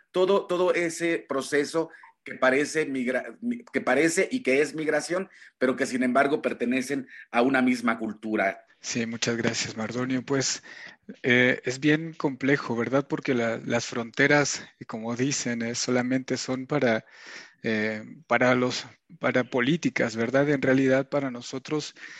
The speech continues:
Speaker 2: sí es una ruptura, ¿verdad? De, de nuestro, de nuestros sistemas territoriales, de nuestra conformación, ¿verdad? Desde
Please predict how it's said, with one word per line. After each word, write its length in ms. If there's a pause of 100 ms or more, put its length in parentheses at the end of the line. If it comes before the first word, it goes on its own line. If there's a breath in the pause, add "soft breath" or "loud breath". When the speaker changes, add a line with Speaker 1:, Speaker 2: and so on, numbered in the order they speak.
(160 loud breath)
Speaker 2:
sí 260
es 200
una 160
ruptura, 640
¿verdad? 380
De, 160
de 160
nuestro, 640 (280 loud breath)
de 100
nuestros 360
sistemas 720
territoriales, 920
de 100
nuestra 540 (600 loud breath)
conformación, 880
¿verdad? 320
Desde 680